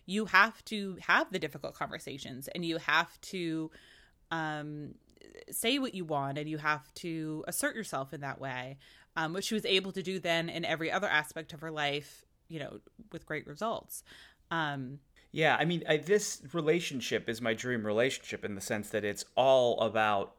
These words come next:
Speaker 2: long walks in the city. That
Speaker 1: Mm-hmm.
Speaker 2: was like, that's, if I could find a, a, a woman that wanted to just do that,
Speaker 1: Yeah.
Speaker 2: that would be perfect for me, 'cause that's what I love to do. And I've got all these places that I love to go that I don't have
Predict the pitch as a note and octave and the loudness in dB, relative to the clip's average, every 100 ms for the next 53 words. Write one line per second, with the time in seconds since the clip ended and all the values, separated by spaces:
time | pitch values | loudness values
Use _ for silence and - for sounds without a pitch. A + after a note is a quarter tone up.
0 | _ A#2 A#2 A#2 A2+ G#2 A2 A#2 G#2 - | _ -4 4 6 6 4 6 6 6 0
1 | G#2 F#2+ - C3 - - A#2 - C#3 B2 | -8 -6 0 0 -2 2 6 6 6 0
2 | B2 G#2 G2+ - _ _ _ _ - - | 2 2 2 -8 _ _ _ _ -20 -20
3 | _ _ _ _ - - - B2+ C3 D3 | _ _ _ _ -16 -10 -6 0 6 6
4 | D#3 - - - C3+ C#3 E3 E3+ - D3+ | 6 -2 -6 -2 2 4 4 2 -2 0
5 | C#3+ C3+ A2+ E2+ A2 - G#2 F#2 - F#2+ | 0 0 0 -2 -4 -4 -2 0 -2 -4
6 | - G#2+ C#3 F3 A#2+ G#2 G#2+ F2 A2+ C3 | -4 -2 2 2 2 4 4 4 2 0
7 | C3 - A#2+ G#2+ G#2 A2 A2 C#3 C3+ A2+ | 0 -2 -4 0 0 -2 -8 -4 -2 2
8 | A#2 A#2+ F2+ - - - _ _ _ _ | 6 6 4 -2 -10 -14 _ _ _ _
9 | D3 C#3 - C3+ C3+ C3+ A#2+ A#2 A2+ - | -14 -12 2 6 6 4 0 -2 -4 0
10 | E3 F3 A2+ - - F#2 - - - C3+ | 2 2 2 -4 -6 -10 -8 -10 -10 -4
11 | B2+ D3 C#3+ C3 A#2 A2+ G#2+ - G#2 F3+ | 2 4 2 0 2 2 -2 -4 -4 0
12 | A#2 G2+ G#2+ G#2+ G#2+ A#2+ A#2 A#2 A#2 D#3 | 2 4 4 2 2 2 2 0 -2 -4
13 | D3+ A#2+ A2+ G#2+ G#2+ G2 A2+ F#3 F#3+ A#2+ | -4 -2 0 2 0 -2 0 4 6 6
14 | A2+ A2+ A#2 A2+ A#2+ A2 G#2 | 4 4 2 2 4 4 0